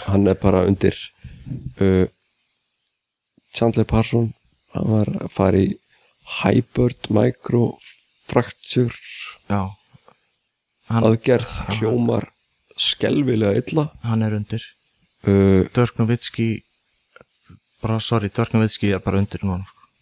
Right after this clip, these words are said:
Speaker 1: Já, uh, Wesley Matthews, við
Speaker 2: Já.
Speaker 1: höfum verið mjög hrifnir af þeim leikmanni
Speaker 2: Já,
Speaker 1: gegnum
Speaker 2: hann
Speaker 1: ævina.
Speaker 2: hann er að
Speaker 1: Hann
Speaker 2: díla
Speaker 1: er
Speaker 2: við það
Speaker 1: ein-
Speaker 2: erfið meiðsla, hann er undir
Speaker 1: E-
Speaker 2: næstu mánuði.
Speaker 1: Eh, það er hásinin,
Speaker 2: Mhm.
Speaker 1: sem er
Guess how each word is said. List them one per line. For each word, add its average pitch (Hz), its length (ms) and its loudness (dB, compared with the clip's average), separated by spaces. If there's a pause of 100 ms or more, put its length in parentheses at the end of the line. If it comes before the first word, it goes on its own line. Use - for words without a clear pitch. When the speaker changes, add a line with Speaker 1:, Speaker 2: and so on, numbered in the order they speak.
(240)
Speaker 1:
Já, 107 200 4
uh, 104 1000 0
Wesley 120 320 0
Matthews, 117 440 -2 (720)
við - 140 -2
Speaker 2:
Já. 110 80 2
Speaker 1:
höfum 110 280 2
verið 104 220 2
mjög 104 220 2
hrifnir 120 320 0
af 104 80 -2
þeim 110 140 2
leikmanni 120 340 0
Speaker 2:
Já, 110 80 -2 (160)
Speaker 1:
gegnum 117 340 0
Speaker 2:
hann 117 100 2
Speaker 1:
ævina. 127 160 2 (200)
Speaker 2:
hann 113 200 -4
er 113 140 -4
að 110 80 -6
Speaker 1:
Hann 101 160 2
Speaker 2:
díla 107 100 2
Speaker 1:
er 104 60 2
Speaker 2:
við 110 140 -2
það 110 100 -2
Speaker 1:
ein- 107 100 0
Speaker 2:
erfið 123 200 0
meiðsla, 127 300 0
hann 123 160 2
er 117 120 0
undir 123 300 -2 (200)
Speaker 1:
E- - 180 -2 (100)
Speaker 2:
næstu 117 240 -2
mánuði. 127 280 0
Speaker 1:
Eh, - 160 0
það 104 280 0
er 101 180 2 (520)
hásinin, 135 540 0 (280)
Speaker 2:
Mhm. 113 420 -4
Speaker 1:
sem 101 200 2
er 101 120 2